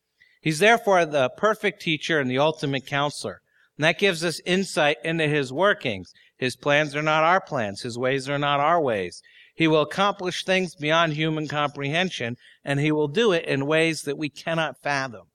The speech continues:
He'll do the greatest work ever accomplished,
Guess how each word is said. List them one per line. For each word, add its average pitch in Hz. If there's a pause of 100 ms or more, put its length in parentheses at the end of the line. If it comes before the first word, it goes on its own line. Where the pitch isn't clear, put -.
(800)
He'll 165
do 160
the 151
greatest 185
work 147
ever 220
accomplished, 139